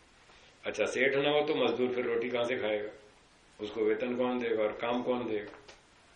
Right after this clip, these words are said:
तो सेठ ने मजदूरों को धारण कर रखा है, मजदूरों ने सेठों को धारण कर रखा है, पशु पक्षियों ने मनुष्यों को धारण कर रखा है। पशु पक्षी ना हो तो दूध कहां से आएगा, घी कहां से आएगा, मक्खन, मलाई, मिठाई, पनीर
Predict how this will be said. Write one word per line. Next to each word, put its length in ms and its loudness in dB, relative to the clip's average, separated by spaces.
तो 60 -2
सेठ 280 2
ने 160 0
मजदूरों 460 0
को 100 0
धारण 340 -2
कर 120 2
रखा 280 0
है, 160 0
मजदूरों 320 0
ने 120 2
सेठों 340 -4
को 80 0
धारण 320 2
कर 120 0
रखा 260 -4
है, 160 -12
पशु 200 -2
पक्षियों 320 4
ने 100 2
मनुष्यों 400 0
को 100 0
धारण 280 2
कर 100 -4
रखा 300 -8
है। 140 -12
पशु 220 0
पक्षी 260 2
ना 80 2
हो 260 0
तो 180 -6
दूध 280 -6
कहां 140 0
से 120 -2
आएगा, 280 -6
घी 120 -2
कहां 160 2
से 140 0
आएगा, 280 0
मक्खन, 300 -4
मलाई, 340 2
मिठाई, 320 -2
पनीर 460 -2